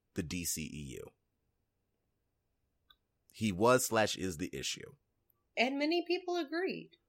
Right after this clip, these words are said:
Speaker 1: Uh, well, they agreed.
Speaker 2: Until. <laughs>
Speaker 1: Until they saw the Justice League, and then they found out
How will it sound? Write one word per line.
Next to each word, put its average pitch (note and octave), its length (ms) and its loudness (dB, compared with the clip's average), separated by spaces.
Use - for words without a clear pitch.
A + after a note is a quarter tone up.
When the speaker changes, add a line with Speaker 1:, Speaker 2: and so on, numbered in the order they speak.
Speaker 1:
Uh, - 40 2
well, B2+ 600 4
they C3+ 260 8
agreed. E3 580 8
Speaker 2:
Until. B3+ 880 8
<laughs> - 120 -8
Speaker 1:
Until C#3+ 920 8
they A#2 160 4
saw C3 320 6
the G3+ 140 4
Justice A2+ 520 2
League, E2+ 400 -6
and G2 220 0
then C#3 140 2
they G3 120 4
found F3+ 480 2
out D#3+ 440 10